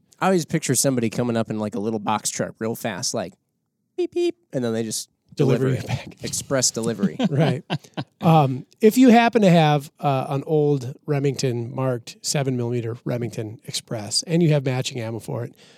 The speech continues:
Speaker 2: don't give it up for a song. It's worth more than its two eighty counterpart a couple years later. It was just remarketed as then the two eighty Remington. By that time, the two seventy had taken hold so strong and so fast that the two eighty almost became a lead balloon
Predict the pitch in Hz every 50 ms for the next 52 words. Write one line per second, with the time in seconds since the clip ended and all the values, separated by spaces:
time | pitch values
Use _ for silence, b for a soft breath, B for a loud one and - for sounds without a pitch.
0 | b b b - 156 156 139 151 139 139 131 117 - 135 120 - - 143 127 123
1 | 123 110 - - 135 117 - 127 123 117 117 113 113 110 110 107 - _ _ _
2 | - 139 120 - - - - _ _ _ - 156 135 120 110 110 117 - - 123
3 | 120 117 107 - 120 120 - - - 123 - - 117 104 104 - - 117 127 117
4 | 107 - b b b b b b b b b _ - 190 156 160 139 - 180 -
5 | - 139 151 160 151 143 139 165 - - 135 123 110 120 117 110 113 - - 143
6 | 131 135 135 131 123 120 113 - 139 127 123 120 117 113 113 117 123 127 135 -
7 | - 110 104 107 b b b b b b b b b - 147 147 151 160 170 170
8 | - - 156 143 139 131 117 - 156 151 - - 151 147 143 147 135 110 123 117
9 | - 143 135 123 - 127 123 - 151 143 139 127 123 120 123 - _ _ _ _
10 | _ _ _ _ _ - - 160 151 151 - - 123 127 135 139 131 113 - -
11 | 147 127 107 - 143 135 120 113 110 131 - - 175 156 120 120 123 120 - 151
12 | 147 131 127 127 127 123 117 127 - _ _ - - _ _ _ - 156 160 170
13 | 165 147 - - 156 - 151 139 123 120 120 123 120 117 120 113 117 117 110 110
14 | 104 -